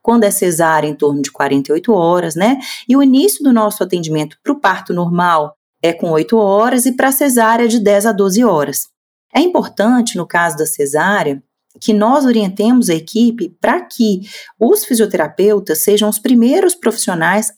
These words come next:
a levantar essa mulher do leito. Mas na frente eu vou falar um pouquinho mais sobre isso.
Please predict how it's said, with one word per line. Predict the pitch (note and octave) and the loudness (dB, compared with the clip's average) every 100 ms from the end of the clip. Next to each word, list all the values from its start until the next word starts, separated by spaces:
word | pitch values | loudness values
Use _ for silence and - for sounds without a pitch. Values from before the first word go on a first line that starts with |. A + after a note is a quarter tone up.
| - | -2
a | A#3 B3 | 0 2
levantar | B3+ B3 B3+ A#3+ F#3 | 2 2 2 2 0
essa | G3 G#3+ | -2 0
mulher | A3 G3 F3 | 0 0 0
do | F#3 | 0
leito. | A#3+ - - - _ _ _ _ _ | 2 0 -4 -18 _ _ _ _ _
Mas | - D3+ | -2 0
na | D#3+ | -2
frente | C#3 D3 F3 | -2 -6 -4
eu | |
vou | F3 | -4
falar | - F3+ | -2 -4
um | E3+ | -4
pouquinho | F#3 F#3 F#3+ | -6 -4 -2
mais | F3+ F3+ | -2 -2
sobre | F#3 F3+ A#3+ | -2 0 -2
isso. | A#3 - | -2 -10